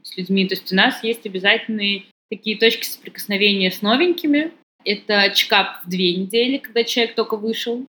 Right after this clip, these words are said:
и понять, что с ним происходит, потому что в две недели у тебя огромный стресс, у тебя вокруг столько информации, ты прям начинаешь заваливаться. И в этот момент обязательно должен H R поговорить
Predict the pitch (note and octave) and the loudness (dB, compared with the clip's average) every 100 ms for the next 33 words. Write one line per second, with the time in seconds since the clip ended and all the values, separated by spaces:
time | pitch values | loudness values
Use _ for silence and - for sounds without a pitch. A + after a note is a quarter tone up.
0 | - B3 A3+ A3 G3+ - G#3+ G#3 G3 F#3 | -4 0 4 4 0 0 -2 0 -4 -2
1 | F3+ - F#3+ - - F#3+ F#3 F#3 G3 G3+ | -4 -2 -4 -4 -4 -4 -4 -4 0 2
2 | G3+ C4 D#4+ - G3 F#3+ G#3 G3 F#3 - | 4 6 6 4 2 2 0 -2 -6 -2
3 | A3 E4 - _ _ _ G3 - A3 A3+ | 2 2 0 _ _ _ -8 2 4 6
4 | A#3 A#3+ - A#3+ A#3+ G#3+ G#3+ G#3 B3+ F#4 | 4 -2 2 2 2 2 0 2 2 2
5 | - G3 C4+ B3+ G#3 G3 G#3 G3+ F#3+ F#3 | 0 -4 0 0 0 -2 -2 -4 -2 -2
6 | F3 D#3+ D3+ - _ - G#3 G3 F#3+ A3 | 0 -2 -6 -12 _ -12 -6 -4 0 -2
7 | G#3+ G#3+ G#3 G3 G3 F#3+ G3 G3 F3+ F#3+ | 0 0 0 0 -4 2 2 2 -2 -2
8 | F#3 F3+ F3 F3+ - E3+ E3 E3 E3 | -2 -6 -2 -2 -2 -12 -10 -8 -6